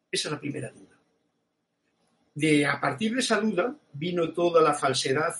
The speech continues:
que ya nos trajo el salir de la, del paraíso, de ya no saber que yo soy Dios en acción. Y esa duda la tenemos todos,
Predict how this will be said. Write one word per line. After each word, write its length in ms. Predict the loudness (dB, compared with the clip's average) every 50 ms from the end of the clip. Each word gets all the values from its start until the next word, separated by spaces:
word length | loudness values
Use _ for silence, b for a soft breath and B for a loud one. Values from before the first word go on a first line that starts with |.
| -12 -18 _ _
que 240 | -4 -2 0 0 2
ya 140 | 0 0 0
nos 300 | 0 0 0 -2 -2 -2 -2
trajo 480 | -2 -2 -2 0 0 0 0 0 -4 _ _ _ _ 0
el 160 | 2 2 2
salir 440 | 2 2 2 4 6 6 6 6 6
de 280 | 6 6 6 6 4
la, 300 | 2 0 -2 -2 -4 -6
del 160 | -6 -8 -10 -6
paraíso, 420 | -2 0 0 0 -2 -4 -8 -10 _ _ 0
de 80 | 0 2
ya 120 | 2 2
no 100 | 0 0
saber 400 | 0 2 4 6 6 4 4 0 _ _ _ _ -8
que 160 | -6 -4 0
yo 280 | 4 4 4 4 4 0
soy 540 | -6 -10 -8 -6 -4 0 0 0 0 -2 -6 -6
Dios 380 | -2 0 0 0 0 -2 -4 -6
en 80 | -6
acción. 400 | -8 -8 _ -14 -16 -16 -16 -20 _ _ _ _ _ _ _ _ _ _ _ _ _ _ _ _ _ _ _
Y 80 | -2 0
esa 160 | 2 4 4
duda 260 | 4 4 6 6 4
la 100 | 4 4
tenemos 400 | 2 0 0 0 0 -2 -4 2
todos, 540 | 4 4 4 4 2 -8 -10 -10 -10 -10